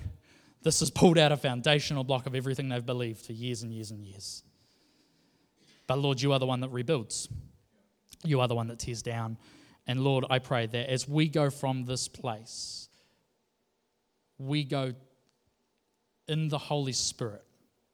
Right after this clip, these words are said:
that leads us and helps us to discern. And so, Lord, I pray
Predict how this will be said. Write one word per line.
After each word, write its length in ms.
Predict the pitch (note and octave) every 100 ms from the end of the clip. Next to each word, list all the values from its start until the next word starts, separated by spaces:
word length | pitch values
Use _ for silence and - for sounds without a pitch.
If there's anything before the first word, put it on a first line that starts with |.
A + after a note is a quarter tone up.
| _ _ _ -
that 180 | C3 B2+
leads 320 | B2 A#2+ A#2+
us 540 | G#2+ - - - - - _ _ -
and 80 | G#2
helps 340 | C3 - -
us 240 | B2+ B2 -
to 120 | -
discern. 480 | A#2 A2 - G#2+ A2 - - -
And 100 | B2
so, 120 | C#3+
Lord, 200 | C3 B2+
I 80 | C3
pray 300 | B2+ A#2+ A2+